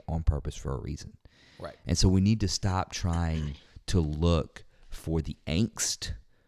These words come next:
Speaker 1: between the Old Testament and New Testament. Look for the resolution because it's there. But you just gotta be willing to look for it. Um,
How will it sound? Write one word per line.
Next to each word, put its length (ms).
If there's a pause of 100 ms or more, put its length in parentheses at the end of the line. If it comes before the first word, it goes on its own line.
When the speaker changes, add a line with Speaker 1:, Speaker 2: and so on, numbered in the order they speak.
(160)
Speaker 1:
between 280
the 100
Old 180
Testament 500
and 80
New 140
Testament. 600 (280)
Look 260
for 100
the 100
resolution 680 (720)
because 260
it's 180
there. 540 (1040)
But 160
you 80
just 140
gotta 180
be 140
willing 320
to 60
look 280
for 260
it. 240 (600)
Um, 420